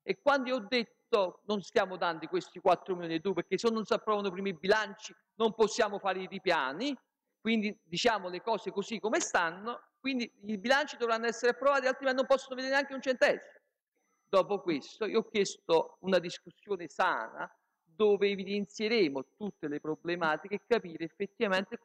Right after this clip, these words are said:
quali sono le scelte che, non il delegato, perché il delegato è quello che porta una linea, ma il Consiglio che cosa può decidere per arrivare effettivamente a una soluz-, a una soluzione di questa problematica. Questo è il ragionamento. Allora oggi ero convinto,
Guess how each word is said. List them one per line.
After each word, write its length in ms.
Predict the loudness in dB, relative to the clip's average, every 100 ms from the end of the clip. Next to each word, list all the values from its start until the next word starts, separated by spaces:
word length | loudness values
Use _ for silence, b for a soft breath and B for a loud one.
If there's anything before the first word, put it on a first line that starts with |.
| _
quali 360 | 4 4 2 -4
sono 280 | -8 -6
le 140 | -4 -4
scelte 500 | -2 -2 -4 _ 0
che, 360 | 2 0 _ _
non 240 | 2 4 4
il 120 | 0
delegato, 560 | 0 2 2 0 -2
perché 220 | -8 -10 -8
il 60 |
delegato 380 | -2 0 0 -2
è 60 | -4
quello 180 | -8 -6
che 120 | -8
porta 380 | -2 -2 -2 -8
una 160 | -8
linea, 360 | -8 -10 _ -20 _ _
ma 140 | 0
il 140 | 0 0
Consiglio 460 | -4 -4 -4 -4 0
che 180 | -2 2
cosa 260 | 0 0
può 140 | 2 0
decidere 600 | 2 2 4 4 6 6
per 120 | 6
arrivare 400 | 4 4 4 4
effettivamente 720 | 2 -6 -8 -8 -6 -6 _ _
a 120 | 0 2
una 180 | 2
soluz-, 360 | 0 -4 -6 2
a 80 | 4
una 120 | 4
soluzione 380 | 2 -2 0 2
di 60 |
questa 240 | 2 2 2
problematica. 800 | -2 0 0 2 0 -2 -8 -8 _ _ _
Questo 340 | 0 0 -2
è 40 |
il 60 | -6
ragionamento. 420 | -6 -8 -12 -6
Allora 260 | -4 0 2
oggi 320 | 2 -2 _ _ _ _
ero 260 | -2 2 2
convinto, 920 | 0 -2 2 2 2 -4 -14 -20 -20